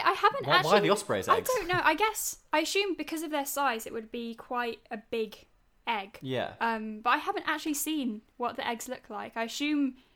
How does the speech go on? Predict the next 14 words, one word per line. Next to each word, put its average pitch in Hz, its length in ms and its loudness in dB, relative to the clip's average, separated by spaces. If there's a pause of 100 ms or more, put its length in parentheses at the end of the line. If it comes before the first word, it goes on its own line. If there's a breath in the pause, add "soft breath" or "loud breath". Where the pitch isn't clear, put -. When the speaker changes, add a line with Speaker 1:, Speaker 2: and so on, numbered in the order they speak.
(160 loud breath)
Speaker 1:
they 247 120 -2
must 254 200 2
Speaker 2:
Hmm. 214 40 -4
Speaker 1:
be 262 100 -2
pretty 269 280 -2
impressive 233 500 -2
if 226 180 -8
they 226 200 -2
were 214 420 -4
sort 160 720 2
of 131 40 -2
Speaker 2:
<laughs> - 0 -
Speaker 1:
taken 214 600 -4
for 214 420 -8